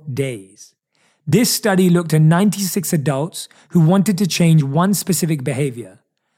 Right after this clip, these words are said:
One person formed a new habit in just eighteen days, but the other participants needed more time.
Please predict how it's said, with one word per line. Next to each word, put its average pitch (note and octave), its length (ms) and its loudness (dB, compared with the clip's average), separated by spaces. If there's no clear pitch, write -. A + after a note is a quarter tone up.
One F#3+ 320 0
person G3+ 420 2
formed E3 340 2
a D3+ 40 2
new E3 240 4
habit E3 420 0
in D#3 100 4
just D3+ 280 -2
eighteen E3+ 420 2
days, D3+ 480 -2
but D#3+ 100 0
the F3 120 4
other G3 200 2
participants E3+ 680 -2
needed D#3+ 440 2
more D3 240 2
time. A#2+ 540 -10